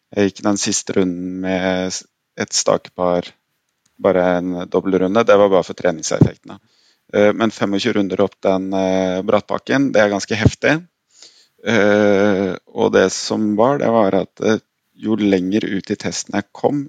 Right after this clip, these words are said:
jo større ble forskjellen. For det som var, det som var ti sekunder forskjell på runden, det ble plutselig tolv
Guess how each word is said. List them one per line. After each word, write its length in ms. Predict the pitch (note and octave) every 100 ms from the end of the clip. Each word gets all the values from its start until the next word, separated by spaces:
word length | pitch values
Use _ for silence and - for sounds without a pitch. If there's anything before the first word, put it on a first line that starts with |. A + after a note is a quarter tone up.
| -
jo 180 | A2+ A2
større 640 | - - - F#2 - A2
ble 160 | G#2+ A2+
forskjellen. 460 | A#2 - - B2+ B2+ _ _ _ _ _ _ _ _ _ _ _ _ _ _ _ _ _
For 60 | A#2
det 140 | G2+ F#2+
som 260 | - - G2+
var, 480 | G2+ F#2+ G2 G#2+ A2+ -
det 340 | A2 G2 G2
som 240 | - G#2+ F#2+
var 240 | F#2+ G#2
ti 240 | - - F#2+
sekunder 540 | - - F#2 F#2+ G2
forskjell 460 | - A2 - G2 G2+
på 180 | - A2
runden, 320 | G#2+ F#2+ A2+ C#3 _ _ _ -
det 80 |
ble 160 | F#2 G2
plutselig 480 | - A2 - - G2+ _ _ -
tolv 300 | F#2+ F#2+